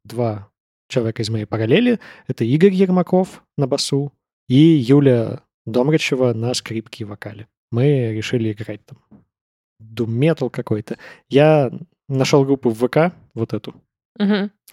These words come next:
Speaker 1: И у меня одновременно приступ кринжа и ностальгии. Но про нашу группу я рассказывать не буду. Может быть, в каком-нибудь бонусном выпуске я расскажу всю историю.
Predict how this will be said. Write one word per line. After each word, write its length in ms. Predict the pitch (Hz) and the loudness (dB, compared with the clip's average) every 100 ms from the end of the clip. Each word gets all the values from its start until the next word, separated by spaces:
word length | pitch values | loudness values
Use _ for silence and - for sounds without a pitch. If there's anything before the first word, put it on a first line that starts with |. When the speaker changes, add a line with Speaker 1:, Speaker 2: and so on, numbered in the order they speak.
| - _ - | -20 _ -2
Speaker 1:
И 80 | 123 | 2
у 80 | 120 | 4
меня 260 | 120 143 | 4 4
одновременно 540 | 147 120 113 139 131 117 | 2 2 2 2 2 0
приступ 400 | 127 127 - - | 0 -2 -6 -8
кринжа 420 | 120 117 120 156 | -2 0 2 2
и 80 | 127 | 2
ностальгии. 680 | 117 - 120 104 101 104 - _ | 0 -2 -2 -4 -6 -8 -12 _
Но 240 | 127 165 175 | 0 2 2
про 320 | - 147 147 | 2 2 4
нашу 300 | 139 131 120 | 4 2 0
группу 220 | 113 110 | -4 -2
я 60 | 113 | -2
рассказывать 460 | 120 - 123 107 127 | -2 0 0 0 0
не 120 | 127 | 2
буду. 300 | 165 196 117 | 2 4 2
Может 280 | 117 143 131 | 4 2 2
быть, 120 | 117 | -4
в 60 | |
каком-нибудь 460 | - 113 135 131 110 | -2 2 4 2 0
бонусном 500 | 107 127 110 - 107 | 2 2 2 -4 -2
выпуске 580 | 123 185 165 - 117 110 | 0 0 -2 -4 -4 -2
я 140 | 120 | -2
расскажу 360 | 127 - 113 117 | -4 -6 -4 -4
всю 260 | - 117 | -2 -2
историю. 600 | 107 - 135 175 165 139 | -2 -2 -2 0 0 -2